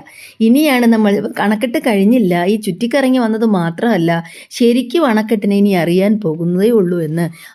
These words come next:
അച്ഛനൊരു ഹിന്റ് കൊടുത്തു, ഒരു, ഒരു ഇത് പറഞ്ഞു. കുട്ടികളുടെ, ആ,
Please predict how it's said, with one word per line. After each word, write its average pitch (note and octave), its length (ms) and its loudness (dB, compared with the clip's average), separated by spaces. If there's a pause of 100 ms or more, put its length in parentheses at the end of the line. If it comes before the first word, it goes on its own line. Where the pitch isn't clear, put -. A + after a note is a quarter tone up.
അച്ഛനൊരു E3 520 0 (240)
ഹിന്റ് D#3+ 340 -2
കൊടുത്തു, D3+ 400 -4
ഒരു, D#3+ 200 -4 (120)
ഒരു D#3+ 180 -4 (140)
ഇത് E3+ 140 -6
പറഞ്ഞു. D#3+ 320 -4
കുട്ടികളുടെ, E3+ 440 -4 (420)
ആ, F3 80 -2